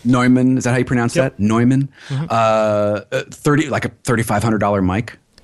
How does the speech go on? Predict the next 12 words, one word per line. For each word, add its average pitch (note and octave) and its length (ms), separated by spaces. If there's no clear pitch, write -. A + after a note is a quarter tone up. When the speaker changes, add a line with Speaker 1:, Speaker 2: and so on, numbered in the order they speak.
Speaker 2:
Yeah, C#3+ 120
sure, B2 260
yeah. A#2 120
Speaker 1:
But C#3+ 160
if D3 100
anybody E3+ 460
would C#3 240
like C3+ 180
to C#3 80
help C3+ 160
me B2 100
fund A#2 480